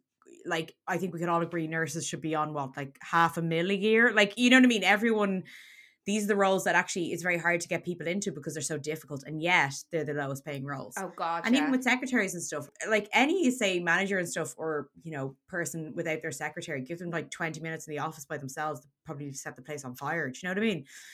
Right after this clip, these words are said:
Speaker 2: Yeah.
Speaker 1: So, yeah.
Speaker 2: So Lizzie, this got a lot of attention. She made national headlines. Again,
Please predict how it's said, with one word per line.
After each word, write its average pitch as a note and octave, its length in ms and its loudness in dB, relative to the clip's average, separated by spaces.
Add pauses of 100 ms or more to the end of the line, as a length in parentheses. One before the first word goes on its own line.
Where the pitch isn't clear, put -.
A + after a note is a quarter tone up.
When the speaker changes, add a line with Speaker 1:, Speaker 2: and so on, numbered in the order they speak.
Speaker 2:
Yeah. C#4 120 -4
Speaker 1:
So, F#3 420 6 (540)
yeah. G3 160 0 (420)
Speaker 2:
So A#3 440 -2
Lizzie, C4+ 600 -6 (180)
this A#3+ 160 0
got G#3+ 220 4
a - 20 0
lot F3+ 180 2
of E3+ 80 -6
attention. E3 500 -8
She F3 140 -14
made F3+ 220 -6
national F3 480 -6
headlines. F#3 680 -6
Again, G3+ 520 -2